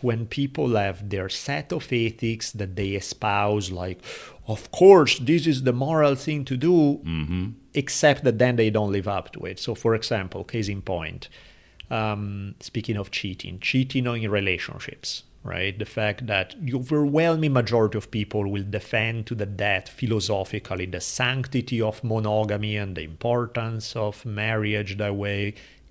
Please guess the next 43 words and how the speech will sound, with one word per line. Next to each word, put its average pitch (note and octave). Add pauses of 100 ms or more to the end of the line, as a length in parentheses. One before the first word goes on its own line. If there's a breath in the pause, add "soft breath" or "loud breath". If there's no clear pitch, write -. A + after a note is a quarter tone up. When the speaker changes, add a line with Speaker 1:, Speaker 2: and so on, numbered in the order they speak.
(100)
Speaker 1:
except A#2+
that F#2+
then G2+
they G2
are G2
gonna F#2+
be F#2+
the F#2+
first -
one F#2
to G#2
make G2
excuses G2
for G#2
themselves F#2
to -
cheat -
left F#2+
and F#2
right F2+ (640 loud breath)
at G#2
every F#2
other F2
occasion. F2 (640 soft breath)
That D3+
I G#2
have B2+
no B2+
respect F#2
for. - (180)
Because, B2+
you D#3+
know, C#3+
if -
you G#3+
tell C#3
me, G#2+
"Look, B2
I A2
think D#3
monogamy A#2+
is F#2
bullshit F#2